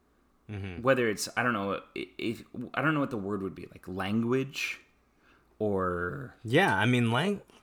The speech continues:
Speaker 1: dude.
Speaker 2: or, or consciousness.
Speaker 1: Right.
Speaker 2: But to me, that is a dimension. That has
Speaker 1: Yeah.
Speaker 2: to be. It's
Speaker 1: Yeah.
Speaker 2: what connects us all, right?
Speaker 1: Mm-hmm. I,
Speaker 2: Language
Speaker 1: yeah.
Speaker 2: is the, language is the physical,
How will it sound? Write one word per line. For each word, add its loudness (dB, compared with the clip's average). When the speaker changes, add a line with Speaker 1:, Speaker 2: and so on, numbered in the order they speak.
Speaker 1:
dude. -8
Speaker 2:
or, 0
or -4
consciousness. 0
Speaker 1:
Right. -4
Speaker 2:
But -4
to 2
me, 6
that 4
is 2
a 2
dimension. -6
That -2
has 6
Speaker 1:
Yeah. 2
Speaker 2:
to -4
be. -10
It's 2
Speaker 1:
Yeah. 0
Speaker 2:
what 2
connects 0
us 0
all, -4
right? -2
Speaker 1:
Mm-hmm. 0
I, 6
Speaker 2:
Language 6
Speaker 1:
yeah. 8
Speaker 2:
is 2
the, 2
language 4
is 0
the -2
physical, 0